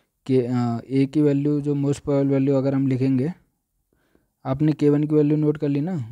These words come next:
उसी से हम लिखेंगे के वन, के टू, के थ्री की वैल्यू जो है। तो ए की वैल्यू जो most probable वैल्यू हुई वो कितनी हुई, वो हमारे पास हुई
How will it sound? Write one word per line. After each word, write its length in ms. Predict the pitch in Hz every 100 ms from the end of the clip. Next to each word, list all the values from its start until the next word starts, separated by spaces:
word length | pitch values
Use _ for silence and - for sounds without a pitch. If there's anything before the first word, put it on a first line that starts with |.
| 143
उसी 280 | 131 147
से 120 | 135 143
हम 340 | 135 139 131
लिखेंगे 360 | 123 117 117 120
के 140 | 120
वन, 160 | 131 135
के 140 | 139
टू, 120 | 135
के 160 | 135 127
थ्री 180 | 123 123
की 80 | 120
वैल्यू 260 | 117 110
जो 100 | 107
है। 100 | 107 107 _ _ _ -
तो 100 | -
ए 220 | 127 139
की 160 | 143 160
वैल्यू 420 | 156 151 156 160 151 _ _ _ _ -
जो 140 | 131
most 280 | 135 143 143
probable 300 | - 151 147
वैल्यू 220 | 147 147
हुई 160 | 143 165 - _ _ _ _ 143
वो 80 | 139
कितनी 320 | 156 156 156
हुई, 280 | 127 107 104 - - - - _ _ _ _ _ _ _ _ _ _ _ _ _ - - - - _ _ _ _ _ _ _ _ _ _ _ _ _ _ _ _ _ _ _ _ -
वो 300 | 127 135 139
हमारे 260 | 135 131
पास 260 | 131 135 127
हुई 200 | 127 185